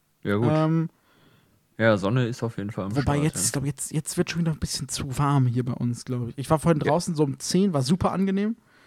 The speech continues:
Speaker 1: Übrigens nächste Woche Hitzewelle.
Speaker 2: Ich hab's ge-,
Speaker 1: Ja?
Speaker 2: ja, ich hab's gelesen. Zum
Speaker 1: It's
Speaker 2: Glück hab
Speaker 1: coming.
Speaker 2: ich noch Urlaub.
Speaker 1: <laughs> Ja.
Speaker 2: Zum Glück, ja.
Speaker 1: Aber ich freue mich schon, Alter. Ich, ich werd sowas von den Garten genießen. Ah.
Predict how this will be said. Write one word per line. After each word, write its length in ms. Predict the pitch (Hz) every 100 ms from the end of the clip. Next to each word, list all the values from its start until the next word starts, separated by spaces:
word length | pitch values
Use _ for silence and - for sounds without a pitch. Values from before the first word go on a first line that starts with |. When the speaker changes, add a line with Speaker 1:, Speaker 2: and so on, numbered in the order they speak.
| _ - - _ -
Speaker 1:
Übrigens 320 | 117 123 -
nächste 280 | 143 - 147
Woche 160 | 143
Hitzewelle. 580 | 139 147 131 80 73 87 131
Speaker 2:
Ich 180 | -
hab's 180 | 165 -
ge-, 120 | 175
Speaker 1:
Ja? 140 | 156 156
Speaker 2:
ja, 40 |
ich 120 | 151 180
hab's 160 | -
gelesen. 180 | 190 151
Zum 120 | 147
Speaker 1:
It's 40 | 165
Speaker 2:
Glück 80 |
hab 60 | 135
Speaker 1:
coming. 120 | 202
Speaker 2:
ich 40 | 180
noch 140 | 196
Urlaub. 480 | 196 180 127 123 - - _ _ _ _ -
Speaker 1:
<laughs> 500 | - 123 - 135 - - -
Ja. 260 | 135 117
Speaker 2:
Zum 200 | 135 208
Glück, 320 | 175 175 - - - 143
ja. 180 | 156 214
Speaker 1:
Aber 160 | 110 107
ich 100 | -
freue 200 | 104 104
mich 120 | 107
schon, 160 | 80
Alter. 260 | 82 90 90
Ich, 280 | 95 - -
ich 180 | - -
werd 200 | 95 92
sowas 540 | - - 156 131 87 -
von 120 | 92
den 100 | 92
Garten 260 | 90 87
genießen. 420 | 104 92 104 -
Ah. 60 | -